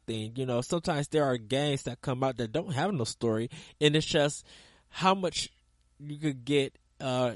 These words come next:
to survive and get this high score, you know. So sometimes that may be a thing, but, you know, maybe that game might actually have you tell a story on a podcast or to your friends.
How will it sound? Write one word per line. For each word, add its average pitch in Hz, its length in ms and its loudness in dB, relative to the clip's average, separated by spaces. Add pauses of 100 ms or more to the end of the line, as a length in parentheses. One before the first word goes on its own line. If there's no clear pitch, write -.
(120)
to 139 180 0
survive 117 720 0
and 123 200 -6
get 120 180 -6
this 123 180 -6
high 117 240 -2
score, - 480 -2 (320)
you 110 100 -4
know. 104 400 0
So 120 460 4 (260)
sometimes 214 680 2 (800)
that 160 240 6
may 151 220 2
be 143 240 2
a 131 60 4
thing, 170 340 -2
but, 151 240 6 (260)
you 175 120 4
know, 165 280 8
maybe 175 300 6
that 147 480 2
game 151 400 4
might 135 380 0
actually 139 480 0
have 190 500 0
you 135 160 -4
tell 302 300 2
a 220 60 2
story 104 460 2
on 113 140 -6
a 117 80 -10
podcast 107 720 -4
or 131 100 -4
to - 180 -2
your 107 160 0
friends. 101 520 -6